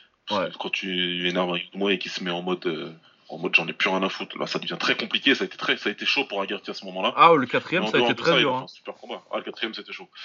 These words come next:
Speaker 1: Le quatrième, c'était chaud, et c'est là où, c'est pour ça que je parlais de différence de, de taille, euh, dans, sur Twitter. Et quand je dis différence de taille, c'est-à-dire, euh, différence de, de gabarit, hein.
Speaker 2: Ouais.
Speaker 1: C'est que, euh, il y aurait un tout petit peu moins de différence de gabarit, il le descendait, ça, moi.
Speaker 2: Ouais,
Speaker 1: C'est
Speaker 2: ouais,
Speaker 1: fou,
Speaker 2: ouais,
Speaker 1: quand
Speaker 2: ouais,
Speaker 1: même.
Speaker 2: il lui
Speaker 1: C'est,
Speaker 2: fait
Speaker 1: on est
Speaker 2: ce
Speaker 1: pas passé loin.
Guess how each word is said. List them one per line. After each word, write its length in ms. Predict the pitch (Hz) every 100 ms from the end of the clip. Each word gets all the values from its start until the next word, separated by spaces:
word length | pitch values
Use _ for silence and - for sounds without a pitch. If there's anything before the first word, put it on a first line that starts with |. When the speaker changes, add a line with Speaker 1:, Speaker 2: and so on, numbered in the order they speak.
| - - -
Speaker 1:
Le 80 | 123
quatrième, 180 | 143 135
c'était 220 | 123 123
chaud, 180 | 165 156
et 40 |
c'est 120 | 131
là 160 | 139 135
où, 180 | 120 113
c'est 100 | -
pour 120 | -
ça 100 | 135
que 40 |
je 60 | -
parlais 160 | 117 104
de 60 |
différence 360 | 101 - 107 98
de, 280 | 98 92 90
de 140 | 98
taille, 280 | - 110 95
euh, 140 | 87 85 85 _ _ _ _ _
dans, 460 | 90 85 82 85 87
sur 180 | - -
Twitter. 260 | - 120 113 -
Et 160 | 95 92
quand 80 | 95
je 80 |
dis 80 | 95
différence 260 | - 107 98
de 60 | 98
taille, 200 | 110 98
c'est-à-dire, 280 | 92 90
euh, 120 | 87 87
différence 420 | - 90 90 85
de, 160 | 85
de 120 | 85 90
gabarit, 400 | 98 95 101 120
hein. 60 | - - - - 110
Speaker 2:
Ouais. 100 | - _
Speaker 1:
C'est 140 | -
que, 140 | - 95
euh, 500 | 92 90 90 92 95
il 60 |
y 60 | 98
aurait 240 | 98 104 107 120
un 100 | 120 -
tout 120 | 110
petit 200 | 92 -
peu 100 | -
moins 200 | 160 160
de 40 | 160
différence 320 | 135 139 127
de 80 | 135
gabarit, 380 | 127 123 139 139
il 60 |
le 60 | 101
descendait, 380 | 98 98 95 90
ça, 100 | -
moi. 140 | - - _ _ - 131
Speaker 2:
Ouais, 160 | 131
Speaker 1:
C'est 80 | 110
Speaker 2:
ouais, 0 |
Speaker 1:
fou, 280 | 107 107 107
Speaker 2:
ouais, 60 | 101
Speaker 1:
quand 60 |
Speaker 2:
ouais, 60 | 78 92
Speaker 1:
même. 100 | 110
Speaker 2:
il 140 | 110 104
lui 60 |
Speaker 1:
C'est, 60 | 98
Speaker 2:
fait 180 | 113 104
Speaker 1:
on 40 |
est 20 |
Speaker 2:
ce 240 | 95 117 104 -
Speaker 1:
pas 100 | 123
passé 260 | - - 95
loin. 160 | 85